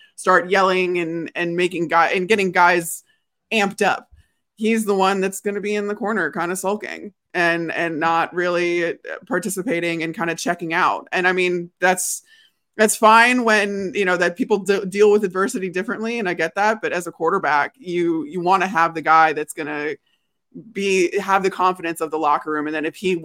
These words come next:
if he talks, people are gonna listen. And so far, I've just not heard that that's something that Derek Carr is,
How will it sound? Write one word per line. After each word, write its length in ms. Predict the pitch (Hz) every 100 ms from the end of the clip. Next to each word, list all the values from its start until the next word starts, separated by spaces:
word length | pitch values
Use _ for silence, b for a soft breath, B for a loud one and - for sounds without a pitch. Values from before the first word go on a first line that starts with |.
| -
if 160 | 180 -
he 140 | 220
talks, 340 | - 185 160 -
people 240 | 185 170
are 60 | 165
gonna 160 | 160
listen. 340 | 156 156 151 147
And 140 | 156
so 180 | - 170
far, 260 | 165 151
I've 120 | 143 151
just 200 | - -
not 220 | 151 -
heard 280 | 170 165 156
that 100 | 147
that's 220 | 160 170
something 280 | 175 175 175
that 140 | 170
Derek 260 | 170 175 170
Carr 220 | 180 175
is, 360 | 185 214 -